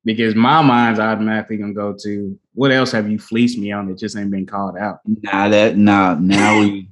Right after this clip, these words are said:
Speaker 2: <laughs> nah, I do gotta get everything a little praised and looked
Speaker 1: Yeah,
Speaker 2: at. Right,
Speaker 1: everything
Speaker 2: I
Speaker 1: needs
Speaker 2: have
Speaker 1: to get
Speaker 2: to.
Speaker 1: looked at.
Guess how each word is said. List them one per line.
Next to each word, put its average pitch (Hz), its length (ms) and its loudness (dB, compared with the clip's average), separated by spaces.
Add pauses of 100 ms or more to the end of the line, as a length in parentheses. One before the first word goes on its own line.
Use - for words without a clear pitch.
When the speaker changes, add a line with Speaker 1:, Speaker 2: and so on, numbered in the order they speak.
(100)
Speaker 2:
<laughs> - 140 -20
nah, 104 320 4
I 107 100 4
do 123 260 4
gotta 117 240 6
get 113 180 4
everything 113 440 6
a 113 40 6
little 113 160 2
praised 127 420 4
and 113 120 6
looked 185 160 6
Speaker 1:
Yeah, 370 140 4 (120)
Speaker 2:
at. 160 260 2
Right, 180 140 4
Speaker 1:
everything 190 280 2
Speaker 2:
I 185 40 2
Speaker 1:
needs 180 160 2
Speaker 2:
have 170 80 0
Speaker 1:
to 160 60 -6
get 156 160 2
Speaker 2:
to. 151 60 0
Speaker 1:
looked 160 280 -4
at. 120 220 -2